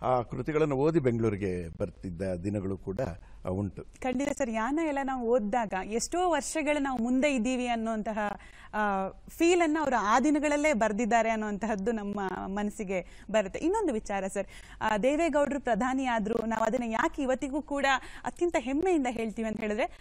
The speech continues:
Speaker 2: ಕನ್ನಡದ ಪ್ರಧಾನಿ ಅವರು ಅನ್ನೋ ಕಾರಣಕ್ಕೋಸ್ಕರ. ದೇವೇಗೌಡರು ಕೂಡ ನಿಮ್ಮ ಮಾತನ್ನ ಮೆಚ್ಚಿ, ಆ, ಕನ್ನಡದ ಬಗ್ಗೆ, ಕನ್ನಡದ ಆಗು ಹೋಗುಗಳ ಬಗ್ಗೆ ನಿಮ್ಮಿಂದ ತಿಳ್ಕೊಂಡದ್ದಿದೆ. So ಆ ದಿನಗಳನ್ನು ನೆನೆಸ್ಕೊಳ್ಳೋದಾದ್ರೆ ಸರ್?
Speaker 1: ಅದೊಂದು ಬದುಕಿನ ಸುವರ್ಣ ಅವಕಾಶ.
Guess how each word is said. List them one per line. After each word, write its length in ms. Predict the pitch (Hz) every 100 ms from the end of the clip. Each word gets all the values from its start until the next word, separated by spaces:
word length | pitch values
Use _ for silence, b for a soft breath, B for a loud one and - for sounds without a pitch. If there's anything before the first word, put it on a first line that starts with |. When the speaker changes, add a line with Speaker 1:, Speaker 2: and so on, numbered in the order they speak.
| B
Speaker 2:
ಕನ್ನಡದ 400 | 254 240 254 233 214
ಪ್ರಧಾನಿ 500 | 190 196 202 185 190
ಅವರು 260 | 185 180 180
ಅನ್ನೋ 180 | 180
ಕಾರಣಕ್ಕೋಸ್ಕರ. 680 | 175 185 175 - 185 - 202 190 B B B -
ದೇವೇಗೌಡರು 600 | 262 349 403 339 320 294 247
ಕೂಡ 160 | 262 269
ನಿಮ್ಮ 200 | 247 220
ಮಾತನ್ನ 480 | 208 196 220 254 233 220
ಮೆಚ್ಚಿ, 720 | 214 - - 247 208 - - -
ಆ, 160 | 202
ಕನ್ನಡದ 480 | 202 - 285 330 285 233
ಬಗ್ಗೆ, 580 | 214 185 202 196 185
ಕನ್ನಡದ 380 | 180 240 240 214 208
ಆಗು 280 | 226 240
ಹೋಗುಗಳ 380 | 233 214 196 202 185
ಬಗ್ಗೆ 260 | 190 196
ನಿಮ್ಮಿಂದ 400 | 202 226 240 214 196 -
ತಿಳ್ಕೊಂಡದ್ದಿದೆ. 1120 | 233 220 - 208 190 180 165 185 - - - -
So 60 | 277 240
ಆ 140 | 302
ದಿನಗಳನ್ನು 480 | 302 254 220 208 196
ನೆನೆಸ್ಕೊಳ್ಳೋದಾದ್ರೆ 720 | 190 196 - 185 170 170 180
ಸರ್? 240 | - 175 - - - - - - - - 127
Speaker 1:
ಅದೊಂದು 500 | 143 160 156 143 135
ಬದುಕಿನ 460 | 110 135 139 156
ಸುವರ್ಣ 380 | 131 123 117 117
ಅವಕಾಶ. 380 | 92 - 87